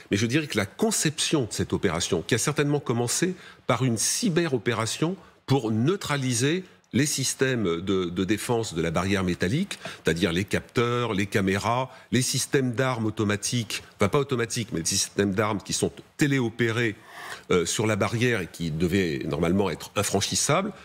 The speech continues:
Il y a eu une cyberopération pour neutraliser, euh, cette, cette barrière, de façon à permettre au Hamas de faire trente points d'entrée et de, euh, je dirais, se pénétrer Israël sur, euh, vingt-cinq à trente kilomètres.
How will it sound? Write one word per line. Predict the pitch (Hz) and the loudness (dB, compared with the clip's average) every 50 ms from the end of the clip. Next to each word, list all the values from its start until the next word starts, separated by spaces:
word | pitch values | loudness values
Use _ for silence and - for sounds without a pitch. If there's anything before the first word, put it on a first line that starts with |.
| - - - | -14 -4 0
Il | 98 | 2
y | 107 | 2
a | |
eu | 113 117 110 101 - | 2 2 0 -2 -2
une | 90 85 76 | -4 -4 -2
cyberopération | - - - - 143 127 127 123 113 113 - 123 110 107 110 - - - 113 107 | -2 -2 0 0 2 2 2 2 0 0 0 0 0 0 -2 -2 -2 -2 -2 -2
pour | - - - 82 | -2 -4 -2 2
neutraliser, | 92 98 113 135 156 175 170 - 139 131 117 113 113 113 104 101 113 113 107 98 87 - - - | 2 4 4 4 4 2 0 -2 -2 -2 -2 -2 -2 -2 2 2 2 2 2 -2 -4 -8 -10 -8
euh, | 76 78 | -6 -2
cette, | - - - 85 - - - | 0 0 0 0 0 -2 -2
cette | - 98 80 73 | 0 0 0 2
barrière, | 98 95 - 127 147 175 196 170 - - - - - - | 0 0 2 0 0 0 0 -4 -6 -14 -20 -20 -10 -2
de | - 107 | 0 0
façon | - - 127 - - 127 113 | 2 2 0 0 2 0 0
à | 107 | 0
permettre | 98 110 107 98 107 104 101 - - | 0 0 0 0 0 -2 -2 0 0
au | 101 | 0
Hamas | 98 98 101 104 101 98 - | 2 2 2 2 0 0 -2
de | - 82 | -4 -4
faire | - - - - - - - | -2 0 -2 -2 -2 -4 -4
trente | - - 175 156 - - | 0 0 0 0 -2 -2
points | - 139 131 120 | 0 0 2 2
d'entrée | 107 104 95 98 - - 156 208 247 - - _ _ _ _ _ _ - | 2 -2 -2 -2 -2 -2 -2 -2 -2 -8 -20 _ _ _ _ _ _ 0
et | - 107 | 0 0
de, | 95 98 135 160 202 214 185 - - - | 2 2 2 0 0 -2 -8 -10 -6 -2
euh, | - 87 82 82 78 - | -2 0 0 -2 -2 -2
je | - - | 0 -2
dirais, | 85 - 101 95 139 165 175 | 0 0 2 2 2 0 0
se | - - - - - - | 0 -2 -2 0 0 -2
pénétrer | - - - - 151 135 131 123 - - - 117 | -2 -2 0 0 2 2 0 -2 -2 -2 -2 -2
Israël | 101 95 - - - 107 113 113 101 | 0 0 -2 0 2 2 2 2 0
sur, | - - - - 78 | -4 -6 -6 -2 -2
euh, | 73 - - - - - | -2 -2 -4 -10 -14 -6
vingt-cinq | 117 120 113 110 - - 127 117 110 - | 0 0 2 2 2 2 0 0 0 -2
à | 82 | -6
trente | - - 104 98 90 - | -2 0 0 0 0 0
kilomètres. | - 98 87 95 117 151 196 - - | 0 0 2 2 2 0 0 -2 -6